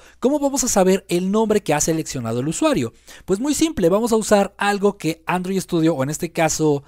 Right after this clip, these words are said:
bueno, sí, Android Studio ya nos ayudó a solucionar. Vamos a poner que lo que está en el list view, punto,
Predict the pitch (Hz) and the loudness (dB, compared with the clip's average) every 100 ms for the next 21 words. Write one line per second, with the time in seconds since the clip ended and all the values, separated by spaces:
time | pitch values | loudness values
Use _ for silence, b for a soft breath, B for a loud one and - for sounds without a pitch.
0 | B B 240 226 233 214 196 - 185 175 | B B 0 2 2 2 -2 -2 -2 0
1 | 151 151 165 151 120 120 123 131 131 120 | 0 0 0 -2 -2 0 0 0 -2 -2
2 | 139 143 139 220 294 120 B B B 262 | -2 -4 -2 0 2 0 B B B 0
3 | 294 254 214 185 185 156 - - 170 - | 2 0 2 2 0 -8 -8 -4 -2 0
4 | 175 - 247 247 - 147 131 160 277 226 | -4 2 2 2 -4 -4 -2 0 0 2
5 | 220 202 - _ 311 349 - 185 190 | 0 0 -4 _ 2 2 0 0 0